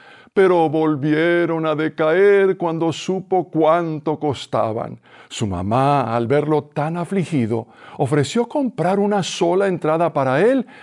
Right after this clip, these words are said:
y esperarlo afuera hasta el fin del partido.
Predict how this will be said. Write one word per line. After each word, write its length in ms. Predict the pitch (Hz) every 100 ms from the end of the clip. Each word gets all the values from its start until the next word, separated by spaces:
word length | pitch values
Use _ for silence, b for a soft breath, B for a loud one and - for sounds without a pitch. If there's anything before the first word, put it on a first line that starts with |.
| B
y 60 |
esperarlo 560 | 269 233 262 190 202 226
afuera 560 | 208 117 110 156 160 139
hasta 220 | - 131
el 80 | 104
fin 180 | 98
del 160 | 90 127
partido. 640 | 156 147 185 202 190 143